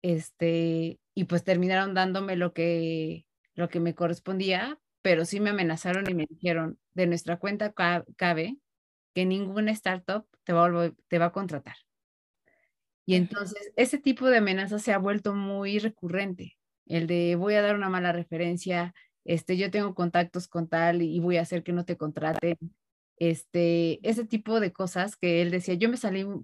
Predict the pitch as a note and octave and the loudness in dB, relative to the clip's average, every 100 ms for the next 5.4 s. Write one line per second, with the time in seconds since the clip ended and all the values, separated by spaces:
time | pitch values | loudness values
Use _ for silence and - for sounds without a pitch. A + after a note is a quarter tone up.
0 | - _ _ - F3+ E3+ F3 G3+ A#3 A3 | -14 _ _ -2 2 2 4 6 6 6
1 | F#3+ G3+ G3+ G3 D#3+ F#3+ A#3 - D#3 D#3+ | 4 0 -2 -4 -2 -2 -4 -6 -4 -4
2 | B3+ C#4+ F3 F3 G#3 A#3 A3+ G#3+ E3 E3+ | -4 -6 -4 -4 -2 0 0 0 -2 0
3 | F3+ F3+ F#3 - - _ _ - F3+ F3 | 0 0 -4 -10 -20 _ _ 0 2 4
4 | E3 E3 E3 D#3 F#3 F#3+ G3+ A3 A3+ G#3 | 4 4 2 0 -2 0 2 0 0 -2
5 | F3 D#3 D#3+ A3 | -2 -2 -4 -4